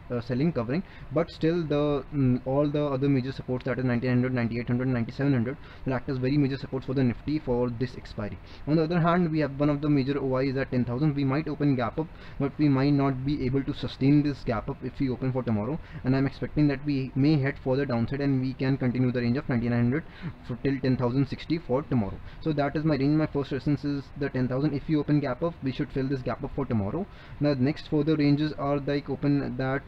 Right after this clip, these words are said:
see, as you can see, there is no further resistance. The major resistance lies at ten thousand two hundred. So I am expecting that we can head for the ten thousand two hundred for the Nifty fifty for this expiry,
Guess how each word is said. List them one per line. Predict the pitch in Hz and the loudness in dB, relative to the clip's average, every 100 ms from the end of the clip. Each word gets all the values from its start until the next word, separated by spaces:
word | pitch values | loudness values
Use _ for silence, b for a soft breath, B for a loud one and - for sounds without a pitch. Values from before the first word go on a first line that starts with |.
| - | -4
see, | 147 147 | 0 0
as | 131 | 0
you | 123 | 0
can | 135 | -2
see, | 147 | 0
there | 147 | -2
is | 143 | 0
no | 143 | 0
further | 135 139 131 | 0 -2 0
resistance. | 113 104 - 160 - B B | -2 -2 0 0 -2 B B
The | 139 | 4
major | 135 156 | 6 4
resistance | 151 131 156 143 | 2 0 0 0
lies | 139 | 0
at | 151 - | 0 0
ten | 135 | 2
thousand | 131 147 135 | 4 2 2
two | 131 | 2
hundred. | 107 98 85 B B - | 2 0 -6 B B -2
So | 170 175 - - | 0 0 -2 -2
I | 143 | 2
am | 156 | 2
expecting | - 127 - 160 | 0 -6 0 2
that | 156 143 | 2 0
we | 139 | 0
can | 156 143 | 2 4
head | 107 135 - | 2 -2 0
for | 151 | 0
the | 147 | 2
ten | 143 | 0
thousand | 139 147 139 | 2 2 2
two | 143 | 4
hundred | 139 147 147 | 4 2 0
for | 131 131 | 0 0
the | 135 147 | 2 0
Nifty | 135 - | 0 -2
fifty | 135 123 143 | -8 -8 -6
for | - 127 | -4 -4
this | 139 123 | -4 -6
expiry, | - 113 107 175 | -8 -6 -4 -4